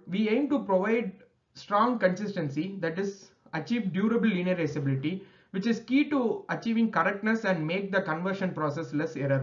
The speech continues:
prone. We also aim to guarantee a fast and memory leak free recovery, as persistent memory leaks are one of the critical problems in the N V M M that definitely needs to be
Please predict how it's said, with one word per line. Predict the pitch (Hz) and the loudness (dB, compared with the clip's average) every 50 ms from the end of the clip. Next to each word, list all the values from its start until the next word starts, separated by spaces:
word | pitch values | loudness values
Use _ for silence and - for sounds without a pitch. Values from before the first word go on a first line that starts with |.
| - | -2
prone. | - 131 123 123 131 - - _ _ _ _ _ _ _ _ _ _ _ _ _ _ _ _ _ _ _ - | -6 -8 -8 -10 -12 -14 -18 _ _ _ _ _ _ _ _ _ _ _ _ _ _ _ _ _ _ _ 0
We | - 220 247 | 4 6 8
also | 247 247 254 247 330 | 8 8 6 4 2
aim | 330 277 247 247 285 269 226 | 2 2 2 2 2 2 2
to | 277 220 | 0 0
guarantee | 185 196 208 220 233 233 220 247 240 | 0 0 2 2 2 2 0 0 -2
a | 214 | -2
fast | - - 185 190 214 233 240 233 - - | -2 0 0 2 2 2 0 0 -4 -4
and | - 190 190 180 165 | 0 2 2 2 2
memory | 165 170 190 208 220 220 | 0 0 0 0 0 0
leak | 214 214 214 202 - | 0 0 -2 -6 -6
free | 185 208 214 208 | -6 -4 -4 -2
recovery, | 170 147 - 175 156 147 135 143 170 180 | -2 -2 -2 -2 0 0 0 -2 -2 -2
as | - 175 170 - - | -2 -2 -2 -4 -4
persistent | - 185 185 190 254 269 262 - 277 262 240 | -2 0 0 2 2 0 0 2 2 2 2
memory | 208 196 196 208 220 214 | 2 0 0 -2 -2 -2
leaks | 208 202 220 196 - 190 | -4 -4 -6 -4 0 0
are | 185 165 160 | 0 0 2
one | 151 160 175 | 0 0 -2
of | 208 196 | -2 -4
the | 196 190 | -4 -6
critical | - - 180 175 - 220 - 233 233 | -6 -6 -8 -6 -6 -4 -4 -2 -2
problems | 190 190 180 170 170 180 190 185 190 - | -2 -2 -2 -2 0 0 0 -2 -2 -4
in | 185 | -4
the | 160 151 | -4 -2
N | 143 139 143 147 | -2 -2 -2 -2
V | 156 160 | -2 -2
M | 147 139 | -2 -2
M | 139 139 185 196 190 | -2 -2 -2 -4 -4
that | 151 156 151 147 135 | -4 -4 -4 -4 -4
definitely | - 143 - 208 208 214 196 226 233 | -6 -4 -4 -4 -4 -4 -2 -2 0
needs | 220 190 180 190 196 - | 0 0 0 -2 -2 -4
to | - 208 | -6 -8
be | 190 160 180 185 165 - - | -6 -4 -4 -6 -6 -8 -12